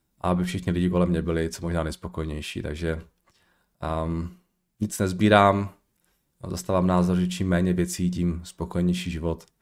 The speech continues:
Eh, mám nějaký byty, ale ty chci prodat teďka v-,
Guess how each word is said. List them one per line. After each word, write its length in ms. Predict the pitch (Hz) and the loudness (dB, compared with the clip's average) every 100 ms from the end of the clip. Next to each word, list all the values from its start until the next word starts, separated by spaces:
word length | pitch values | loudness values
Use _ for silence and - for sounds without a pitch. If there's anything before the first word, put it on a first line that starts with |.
| _ - _ _ _ _ _ _ - | _ -20 _ _ _ _ _ _ -4
Eh, 240 | 82 82 | -2 0
mám 260 | 82 95 101 | 0 0 4
nějaký 300 | 107 104 104 | 4 4 2
byty, 280 | 92 92 98 | 2 2 4
ale 140 | 90 | 4
ty 140 | 90 | 0
chci 160 | 90 95 | -4 -4
prodat 280 | 90 87 85 | -2 -2 -2
teďka 320 | 95 - 85 | -4 -4 -6
v-, 160 | 82 | -6